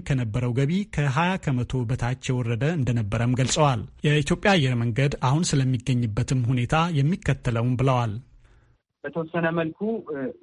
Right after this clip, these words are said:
Speaker 2: ሙሉ በሙሉ ኪሳራ ከሚባል ወይም ልናገ-፣ ልናገኝ የነበረውን ገቢ ባናገኝም ጥሩ የሆነ ሁኔታ ላይ ነው ያለነው። እ፣ ምናልባት በፋይናንስ አሁን በቅርቡ በወጡት በፎርብስ እና በ-፣ እ፣ ሲምፕል ፍላይንግ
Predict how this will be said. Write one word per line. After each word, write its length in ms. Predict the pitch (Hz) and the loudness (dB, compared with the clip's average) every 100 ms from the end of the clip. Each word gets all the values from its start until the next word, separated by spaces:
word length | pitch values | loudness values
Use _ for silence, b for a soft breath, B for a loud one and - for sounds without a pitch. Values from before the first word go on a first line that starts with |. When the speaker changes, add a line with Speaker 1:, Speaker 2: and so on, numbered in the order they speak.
| - | -14
Speaker 2:
ሙሉ 180 | 151 202 | -4 -2
በሙሉ 240 | 180 160 156 | 0 -2 -4
ኪሳራ 340 | - 160 156 151 | -6 -6 -4 -4
ከሚባል 500 | - 143 143 156 180 | -4 -6 -4 -2 -2
ወይም 200 | 156 151 143 _ | -4 -10 -16 _
ልናገ-፣ 460 | 151 165 156 151 - | -4 0 0 -2 -6
ልናገኝ 720 | 147 151 151 139 131 131 156 147 | -4 -2 -2 -2 -4 -4 -4 -2
የነበረውን 560 | 143 139 143 139 131 - _ _ _ _ 135 | -4 -4 -2 -2 -4 -8 _ _ _ _ -6
ገቢ 280 | 151 185 185 160 147 - 147 | -2 -2 -2 -6 -8 -12 -4
ባናገኝም 580 | 143 151 156 151 156 156 - 254 - | -2 -2 -2 -2 -4 -6 -6 -8 -8
ጥሩ 200 | _ 175 170 | _ -4 0
የሆነ 260 | 156 147 147 | 0 0 -4
ሁኔታ 360 | 139 143 143 143 | -4 -4 0 0
ላይ 140 | 143 | 0
ነው 120 | 135 | 0
ያለነው። 360 | 131 131 139 208 - _ _ _ _ - | -2 -2 -2 -4 -8 _ _ _ _ -4
እ፣ 140 | 139 | -2
ምናልባት 480 | 151 156 151 147 - 147 135 | 0 0 0 -4 -4 -8 -8
በፋይናንስ 640 | 135 135 156 147 147 143 - 143 | -8 -6 -4 -4 -4 -6 -8 -4
አሁን 280 | 139 143 135 | -4 -2 -4
በቅርቡ 540 | 123 131 127 - 151 151 | -4 -2 -4 -6 -8 -6
በወጡት 420 | 143 139 135 143 - | -4 -4 -4 -10 -6
በፎርብስ 560 | 131 - 151 135 131 143 | -8 -4 -4 -4 -6 -4
እና 180 | 135 113 104 - _ _ _ _ - | -4 -4 -8 -14 _ _ _ _ -2
በ-፣ 120 | 143 135 127 117 | 0 0 -4 -6
እ፣ 120 | - 127 120 113 - _ _ _ _ 302 254 247 - | -6 -4 -4 -6 -14 _ _ _ _ -6 -4 -4 -6
ሲምፕል 320 | - 170 151 | -6 -4 -4
ፍላይንግ 380 | 147 143 139 | -2 -2 -2